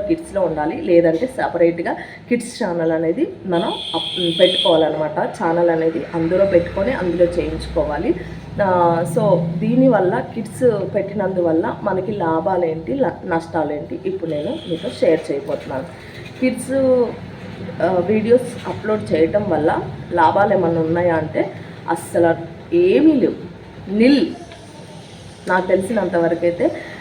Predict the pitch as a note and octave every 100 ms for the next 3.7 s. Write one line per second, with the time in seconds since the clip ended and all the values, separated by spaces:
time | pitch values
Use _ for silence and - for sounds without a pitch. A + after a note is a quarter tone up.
0 | - F#3 F3 F3 F3 E3+ - F3 E3 G3
1 | A#3+ G3+ F3 F3 E3+ E3 D#3+ - - -
2 | G3 F3+ E3+ - E3+ D#3+ F3+ D#3 E3 F#3+
3 | E3 E3 G#3+ E3+ D#3+ D#3+ E3